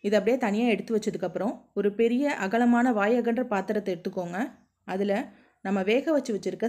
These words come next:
சாதத்தை எடுத்துக்கோங்க. தயிர் சாதங்கிறதுனால நல்லா வேக வச்ச சாதமா நம்ம எடுத்துக்கிறது தாங்க நமக்கு டேஸ்ட் சூப்பரா தருங்க. அதனால நல்லா வேக வச்ச சாதமா எடுத்து வச்சுக்கோங்க. தேவையான அளவு உப்பு சேர்த்துக்கோங்க.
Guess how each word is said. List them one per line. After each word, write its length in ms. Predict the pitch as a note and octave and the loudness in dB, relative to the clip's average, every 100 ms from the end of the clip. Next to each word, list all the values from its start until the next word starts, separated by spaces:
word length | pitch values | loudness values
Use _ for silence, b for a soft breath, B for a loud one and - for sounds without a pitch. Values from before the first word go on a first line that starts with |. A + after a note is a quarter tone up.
| A#3 | 0
சாதத்தை 340 | F#3+ G3+ A#3+ F3+ | 0 0 0 -2
எடுத்துக்கோங்க. 460 | E3 F3 F3 E3+ E3 - _ _ _ - - | -4 -6 -6 -6 -10 -14 _ _ _ -12 0
தயிர் 260 | G#3+ C#4 - | 2 2 0
சாதங்கிறதுனால 840 | B3+ A#3 B3 A3+ G3+ G3 F#3 G3 D4+ - _ F#3+ | 0 4 4 4 2 0 2 0 0 -8 _ -4
நல்லா 260 | F#3+ B3 D4+ G#3+ | 0 2 2 2
வேக 300 | A3+ A#3+ B3+ | 0 0 -2
வச்ச 160 | A#3 G3+ G3+ | -2 -4 -2
சாதமா 320 | G3 G3+ A3+ A#3 | 0 2 2 2
நம்ம 180 | G3+ F#3 | 0 -2
எடுத்துக்கிறது 460 | F#3+ A3 G#3 G3 | -4 0 2 2
தாங்க 220 | F3+ G3 B3 | 0 -2 -2
நமக்கு 220 | G3 F#3+ F#3 | -2 -4 -2
டேஸ்ட் 320 | G3 A3 - G#3 | -2 -2 -4 -6
சூப்பரா 340 | G#3+ G3+ G#3 G3+ F#3+ | -6 0 0 0 -2
தருங்க. 280 | F3+ F3+ F#3 C#4 b b b | -4 -6 -6 -8 b b b
அதனால 220 | F3 A3 A#3 | -4 0 0
நல்லா 240 | F#3+ B3+ B3 | 0 0 0
வேக 160 | G#3+ A#3+ B3+ | 0 0 -2
வச்ச 140 | A#3 A#3 | -2 -4
சாதமா 320 | G3 F3+ G#3 A#3+ | -2 -2 0 0
எடுத்து 240 | F#3+ G#3 G3 | 0 -2 -4
வச்சுக்கோங்க. 420 | - - F3 F3+ B3 - _ _ _ _ _ _ _ _ _ _ _ _ _ - | -6 -10 -8 -6 -6 -6 _ _ _ _ _ _ _ _ _ _ _ _ _ 2
தேவையான 420 | A#3 B3+ B3 B3+ C4 | 4 6 4 4 4
அளவு 160 | A3+ G#3+ | 2 0
உப்பு 180 | G#3 B3+ | -2 0
சேர்த்துக்கோங்க. 500 | A3+ - F#3+ F3+ F3 | 0 0 -4 -6 -4